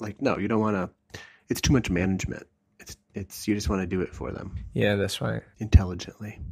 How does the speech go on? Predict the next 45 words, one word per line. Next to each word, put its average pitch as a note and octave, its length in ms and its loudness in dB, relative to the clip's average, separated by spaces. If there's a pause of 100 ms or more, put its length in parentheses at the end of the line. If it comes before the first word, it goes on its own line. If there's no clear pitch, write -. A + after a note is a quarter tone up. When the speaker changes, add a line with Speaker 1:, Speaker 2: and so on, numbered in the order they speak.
(840)
Speaker 2:
There's B2+ 220 8
a A2+ 80 10
groundbreaking A2+ 800 6
new G#2+ 140 2
feature A2 340 2
coming A2 340 0
to B2 120 -4
I A#2+ 160 4
O A#2+ 80 2
S. A2+ 140 0
Are A#2 100 8
you A#2 100 8
sitting A#2+ 360 2
down? B2 300 2 (760)
Yeah, G2+ 280 4
there's G#2 320 6
a, G2 380 4
a G#2+ 60 4
new A2+ 220 8
keyboard A#2 560 6
called - 320 2 (120)
Quick C3+ 300 4
Path. - 540 4
You A2+ 140 4
can G#2+ 180 6
just, C3+ 240 2
like, G2+ 160 0
swipe - 480 12
your E3 120 12
Speaker 1:
<laughs> - 180 10
Speaker 2:
finger D#3 400 12
on C#3 140 12
a B2+ 100 12
screen. - 400 10
Speaker 1:
Yeah, F3 240 10 (180)
yeah. A#2+ 260 8 (240)
Speaker 2:
<laughs> - 260 0
You've C3 180 10
Speaker 1:
I B2+ 40 12
Speaker 2:
never C3 120 12
Speaker 1:
didn't - 100 12
Speaker 2:
heard C#3+ 140 12
this? C3 160 10 (100)
Speaker 1:
know. B2+ 240 8
Speaker 2:
Yeah. D#3 60 -6